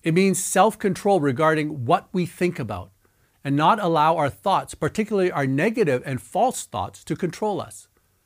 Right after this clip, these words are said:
It's about making conscious and intentional decisions about what we set our minds on. Paul instructs us in Romans twelve verse two, saying, "Do not conform, uh, to the pattern of this world, but be transformed."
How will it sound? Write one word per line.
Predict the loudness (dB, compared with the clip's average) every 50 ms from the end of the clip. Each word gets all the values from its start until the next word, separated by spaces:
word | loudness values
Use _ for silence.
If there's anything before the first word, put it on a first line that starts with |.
| _ _ _ _ _ -8
It's | -6 -4
about | 0 2 2 2 2
making | 0 0 0 -2 -8 -10
conscious | -10 -12 -6 -2 -2 -2 -2 -2 -4 -6 -8 -8 -10
and | -8 -6 -4 -2
intentional | -2 -4 -4 -8 -10 -6 -4 -4 -4 -4 -6 -8 -6 -4
decisions | -4 -6 -4 -4 -6 -6 -6 -6 -6 -4
about | -2 -2 -2 -2
what | -4 -4 0 0 0 -2 -4 -4
we | -4 -4
set | -4 -4 -4 -4 -2 -2
our | 0 0 0
minds | 0 0 -2 -2 -2 -4 -8 -8
on. | -8 -6 -6 -6 -6 -8 -12 -16 _ _ _ _ _ _ _ _ _ _ _ _ _ _ _ -20 -20 -20 _
Paul | -2 4 6 6 6 4 2 -2 -4
instructs | -6 -6 -4 0 -2 -2 -2 0 -2
us | -2 -2 -2 -6 -10
in | -4 -2 0 0 2 2
Romans | 2 2 2 2 -2 -4 -4
twelve | -2 -2 -2 -2
verse | -2 -4 -4
two, | -2 -4 -4 -2
saying, | -2 -2 -2 -2 -2
"Do | -2 0 2
not | 2 0 0 -4 -10
conform, | -8 -6 -4 -4 -6 -8 -6 -2 0 0 2 0 0 -2 -4 -8 _ _ -20 -20 -10 -6
uh, | -4 -4 -4 -4
to | -4 -4 -4
the | -4 -4
pattern | -4 -2 -2 0 0 0 -2
of | -4 -4
this | -6 -8 -10 -8 -6
world, | -4 -2 -2 -2 -4 -6 -10 _ _ _ _ _ _ _ _ _ _ _ _ _ _ _ _
but | -6 -2 0
be | 0 -2
transformed." | -2 -4 -12 -6 -4 -2 0 0 -2 -2 -4 -8 -8 -6 -6 -6 -6 -6 -8 -10